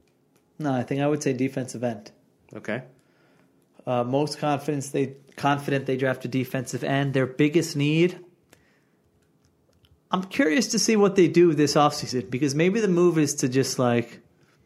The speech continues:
Speaker 1: build up the offense and see what happens on defense in the current state of the N F L. Just, you know, get a good pass rush.
Speaker 2: Get me those fastballs, baby.
Speaker 1: Yeah, get a good pass rush.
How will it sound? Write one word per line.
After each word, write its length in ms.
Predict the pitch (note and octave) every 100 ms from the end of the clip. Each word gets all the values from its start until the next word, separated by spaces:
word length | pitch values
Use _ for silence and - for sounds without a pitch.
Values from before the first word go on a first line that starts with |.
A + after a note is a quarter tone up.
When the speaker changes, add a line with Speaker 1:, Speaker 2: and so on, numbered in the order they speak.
| _ _ _ _ _ - - _
Speaker 1:
build 260 | E3 D#3 D#3
up 180 | D3+ -
the 120 | C#3+
offense 420 | C3+ C3+ C3+ C3+
and 100 | B2
see 140 | -
what 120 | B2 A#2+
happens 340 | A2+ A#2+ A2+
on 120 | A#2
defense 580 | A2 - A2 - - - _ _ _ _ _ _ _ _ _ -
in 120 | C3+
the 60 | C3
current 260 | C#3 B2 A#2+
state 220 | C3 A#2+
of 60 |
the 100 | A#2
N 100 | A2+
F 160 | A2 -
L. 200 | A2 - _ _ _ _ _ _ _ _ _ _ _ _ _ _ _ _ _ _ _ _ _ _ - _ F#3
Just, 400 | F#3+ G3+ G3 -
you 60 | B3
know, 300 | D3+ D#3+ - _ _ _ _ _ _
get 140 | F3
a 40 | E3
good 200 | F3+ F3+
pass 300 | F3+ F#3 G#3
rush. 340 | G#3 G#3+ -
Speaker 2:
Get 100 | C#3+
me 80 | D3+
those 200 | C3+ A#2
fastballs, 520 | B2 A#2 - G#2 G#2
baby. 320 | G#2+ G#2 G2+ - -
Speaker 1:
Yeah, 160 | - C#3
get 220 | - D#3+
a 40 |
good 200 | F3+ G3+
pass 320 | F#3 F3 E3+ F3+
rush. 400 | E3+ E3 -